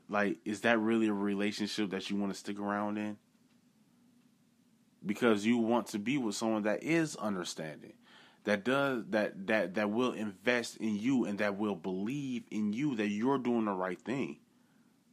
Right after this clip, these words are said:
that you will achieve, instead of telling you you're wasting your time because we have responsibilities to take care of, we have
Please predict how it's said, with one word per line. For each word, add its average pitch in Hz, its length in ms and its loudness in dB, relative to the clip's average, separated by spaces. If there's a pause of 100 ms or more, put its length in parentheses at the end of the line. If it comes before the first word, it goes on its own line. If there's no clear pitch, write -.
(280)
that 107 140 4
you 101 300 4
will 120 300 4
achieve, 104 580 -2 (760)
instead 127 260 4
of 110 120 4
telling 120 320 2
you 101 300 0 (680)
you're 110 220 0
wasting 110 480 2
your 98 160 0
time 117 480 4
because 92 340 -2
we 110 200 2
have 95 380 -2
responsibilities 90 880 -2
to 80 80 -10
take 80 260 -8
care 73 180 -10
of, 65 280 -14
we 82 100 -4
have 73 220 -8